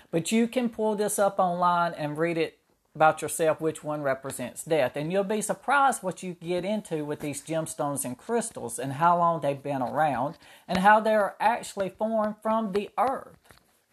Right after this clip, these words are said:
Yes, some man has made some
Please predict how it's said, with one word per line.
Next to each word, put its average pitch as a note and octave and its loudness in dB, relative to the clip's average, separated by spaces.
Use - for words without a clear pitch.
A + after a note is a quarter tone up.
Yes, A3 4
some A3 6
man G3+ 2
has E3+ 0
made F3 0
some D#3 -2